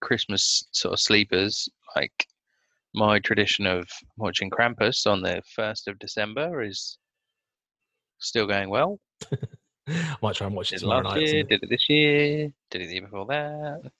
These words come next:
Speaker 1: did it
Speaker 2: Yeah.
Speaker 1: started in two thousand sixteen, I think.
Speaker 2: <laughs> Yeah, I might try and watch it tomorrow, actually.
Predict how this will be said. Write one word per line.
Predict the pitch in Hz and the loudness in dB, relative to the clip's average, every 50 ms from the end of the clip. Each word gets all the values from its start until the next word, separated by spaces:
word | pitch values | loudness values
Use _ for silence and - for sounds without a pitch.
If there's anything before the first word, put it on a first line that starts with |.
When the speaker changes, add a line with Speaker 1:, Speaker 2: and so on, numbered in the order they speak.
| _ _ | _ _
Speaker 1:
did | - - | -2 -2
it | - - - | -2 -4 -6
Speaker 2:
Yeah. | 127 110 - | -10 -8 -4
Speaker 1:
started | - - 147 147 131 127 127 | 2 2 4 4 4 2 2
in | 127 117 | 0 0
two | - 131 123 | 2 4 4
thousand | 123 120 117 117 117 110 | 6 4 4 2 0 -2
sixteen, | - - 139 113 - - 92 87 - - | -2 -2 -2 -2 -2 -2 -2 -2 -2 -6
I | - | -8
think. | - - 143 - - - _ _ _ _ _ _ _ - | -8 -8 -8 -8 -10 -12 _ _ _ _ _ _ _ -20
Speaker 2:
<laughs> | - - - - - _ _ _ _ _ | -12 -10 -10 -12 -12 _ _ _ _ _
Yeah, | 113 110 107 104 101 - - - - - | -4 -2 -2 -2 -4 -6 -6 -4 -4 -4
I | 80 | -4
might | 85 - - | -6 -6 -6
try | - 95 | -6 -8
and | 92 73 | -8 -8
watch | - - - | -10 -10 -12
it | - - | -12 -10
tomorrow, | - - - - - - | -8 -8 -6 -6 -8 -8
actually. | - - 107 104 | -8 -10 -12 -12